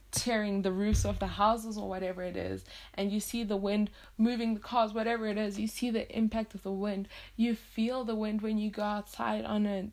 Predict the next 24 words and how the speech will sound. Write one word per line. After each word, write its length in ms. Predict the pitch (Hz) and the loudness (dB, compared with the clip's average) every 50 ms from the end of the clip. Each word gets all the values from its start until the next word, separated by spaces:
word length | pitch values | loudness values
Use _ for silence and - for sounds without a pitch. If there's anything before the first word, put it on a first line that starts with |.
| - - | -10 -6
you 180 | 185 196 202 196 | -2 0 2 2
know, 240 | 196 190 185 185 185 175 | 2 2 0 0 0 2
normal 340 | 196 196 196 208 214 208 | 2 2 4 2 2 2
windy 280 | 196 196 196 202 202 185 | 2 0 0 0 0 0
day. 220 | 170 202 196 202 | 2 2 2 4
You 160 | 202 185 185 185 | 2 0 -2 -6
feel 300 | - - 220 214 214 214 - - - - - - - | -4 -2 -2 0 0 -2 -4 -10 -16 -16 -18 -10 -10
its 160 | - 202 - | -8 -8 -8
coldness 760 | - - - - 240 214 214 202 190 190 185 185 180 180 - | -10 -10 -6 -2 0 0 0 0 -2 -4 -4 -4 -4 -6 -6
or 120 | 202 196 185 | -6 -4 -4
its 120 | 185 - | -6 -8
coolness, 720 | - - - - - 240 233 214 196 180 180 185 - - | -10 -18 -20 -10 -6 -4 -4 -2 -4 -4 -6 -6 -6 -4
whatever 340 | - 202 214 214 226 220 214 | -2 0 2 2 0 0 -2
it 140 | 202 196 190 | -2 -2 -2
is, 320 | 220 247 233 196 190 - | -2 -2 -2 -4 -4 -4
you 80 | 202 185 | -4 -2
know. 200 | 185 180 180 185 - - - - - - - | -2 -2 -4 -6 -10 -14 -18 -18 -18 -8 -4
And 200 | - 208 208 208 | 0 2 2 2
the 80 | 214 208 | 2 0
same 380 | - - - 208 220 240 233 | -2 0 0 0 0 0 -2
thing 320 | 226 - 240 226 220 214 214 | -2 -2 0 0 0 -2 -2
is 280 | - 208 202 196 - | -2 -2 -2 -2 -4
for 200 | - - - 202 | -4 -4 -2 0
me 400 | 196 196 190 196 202 202 214 214 | 0 0 0 0 0 -2 -4 -6